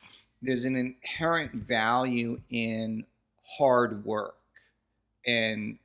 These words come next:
you know, setting a goal and being patient and then achieving that goal over, you know, many years. And I, I'm sure you can agree with that. What I think is complete, you know, garbage and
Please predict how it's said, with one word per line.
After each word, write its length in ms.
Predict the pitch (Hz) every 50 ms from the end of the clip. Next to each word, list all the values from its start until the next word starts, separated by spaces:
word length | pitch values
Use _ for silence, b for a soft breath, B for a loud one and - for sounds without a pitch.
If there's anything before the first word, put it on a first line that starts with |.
| _ _
you 100 | - 123
know, 120 | 110 107
setting 400 | 107 - - 139 131 131 131 127
a 60 | 123
goal 560 | 113 101 - 123 123 120 120 123 120 120 117 113
and 120 | 107 104
being 220 | - - 110 110 - -
patient 500 | - 123 123 123 120 - - 120 110 -
and 120 | 117 113
then 120 | 113 113
achieving 500 | 113 110 - - - 143 135 123 123 120 113
that 200 | 110 110 110 -
goal 420 | 110 110 113 113 113 113 113 - _
over, 760 | 113 117 113 113 113 107 - 113 113 110 110 107 113 113 110 - b b b b b b b b _ _ _ _
you 100 | 127 127
know, 120 | 117 110
many 260 | 110 110 110 110 113 110
years. 400 | 110 117 110 107 104 - - 135
And 120 | 131 139
I, 160 | 143 - 170
I'm 100 | 170 165
sure 300 | - - - 233 214 214
you 140 | 208 190 180
can 180 | - - 135 131
agree 340 | 120 104 - - 127 123
with 220 | 117 107 104 - -
that. 300 | - 67 62 57 - _ _ - _ _ _ _ _ _
What 200 | - 135 139 139
I 320 | 139 143 160 175 185 208 190
think 480 | - - - 160 147 139 131 127 - -
is 240 | - 120 113 110 -
complete, 760 | - - 120 107 - - _ - 135 131 127 120 120 120 - _ _ _ _ _ _ _ _ _ _ _
you 160 | - - 123
know, 240 | 107 98 98 101 101 - _ -
garbage 640 | 120 110 110 113 110 101 107 113 110 117 - - - -
and 220 | 110 107 107